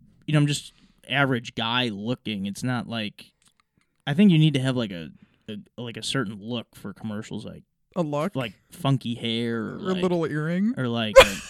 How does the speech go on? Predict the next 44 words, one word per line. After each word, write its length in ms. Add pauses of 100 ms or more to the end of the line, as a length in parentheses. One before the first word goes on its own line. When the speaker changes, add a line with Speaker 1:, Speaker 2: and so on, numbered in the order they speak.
(320)
Speaker 1:
some 200
Speaker 2:
<laughs> 0
Speaker 1:
kinda 320
weird 320
musta-, 460
I 120
don't 140 (180)
know. 100
Speaker 2:
A 40
weird 300
mustache? 640
Speaker 1:
Yeah, 200
I 80
don't 40
Speaker 2:
Have 100
you 80
Speaker 1:
know. 80
Speaker 2:
ever 80
had 100
a 60
mustache? 720 (1300)
I 80
think 160
you 60
would 100
Speaker 1:
Uh, 60
Speaker 2:
look 160
like 160
my 120
dad 400
if 120
you 80
had 100
a 40
mustache. 520
Speaker 1:
I 140
had 200
a 80
full 320
beard 420
a 60
few 220
months 320
ago, 220